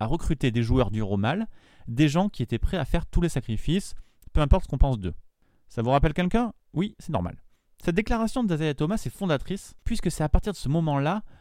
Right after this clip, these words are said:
que les Bad Boys vont réellement naître. Effectivement, cette déclaration d'Isaiah, où il parle des Raiders, va jusqu'aux oreilles d'Al Davis, le propriétaire justement des Raiders. Et lors de l'intersaison quatre-vingt-huit,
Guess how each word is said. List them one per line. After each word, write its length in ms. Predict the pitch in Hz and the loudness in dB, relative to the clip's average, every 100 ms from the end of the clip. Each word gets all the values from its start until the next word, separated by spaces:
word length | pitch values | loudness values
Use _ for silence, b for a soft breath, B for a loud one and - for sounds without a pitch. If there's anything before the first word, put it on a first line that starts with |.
| b b b - | b b b 0
que 500 | - 175 214 226 185 | 6 8 8 6 4
les 260 | 151 143 | 2 0
Bad 280 | 120 156 151 | 2 2 2
Boys 380 | 135 175 208 131 | 2 4 4 2
vont 160 | 120 | -2
réellement 440 | 113 160 151 151 151 | 0 0 2 0 0
naître. 480 | 127 95 80 69 - - _ _ - | 0 0 -2 -6 -10 -20 _ _ -4
Effectivement, 460 | 143 180 190 240 | -4 -2 -2 -2
cette 200 | 254 117 | -2 -2
déclaration 580 | 127 - 165 139 - 190 | -4 -2 -2 -2 -2 0
d'Isaiah, 440 | 120 101 107 180 240 _ _ | 0 0 -2 -2 -6 _ _
où 80 | 101 | -6
il 80 | 82 | 0
parle 220 | 110 127 | 0 2
des 100 | 92 | -2
Raiders, 500 | 87 92 151 - - b b | -4 -2 -4 -4 -16 b b
va 240 | 113 117 196 | 0 4 6
jusqu'aux 480 | 139 - 135 127 151 | 4 2 4 4 2
oreilles 260 | 160 190 | 2 0
d'Al 300 | 123 156 180 | 2 2 4
Davis, 480 | 123 120 113 170 - | 2 2 0 -6 -2
le 100 | 107 | 2
propriétaire 640 | - 170 - 110 - 143 | 4 4 2 -2 0 -2
justement 320 | 131 - 120 | 0 0 0
des 100 | 135 | 0
Raiders. 520 | 113 107 90 - - - - | 0 0 -2 -10 -14 -4 4
Et 60 | |
lors 180 | 185 233 | 6 6
de 80 | 131 | 2
l'intersaison 640 | 156 220 220 - 160 156 - | 2 -2 -2 -2 0 -2 -2
quatre-vingt-huit, 840 | 202 - 139 113 107 160 - - | -4 0 0 2 2 2 -2 -16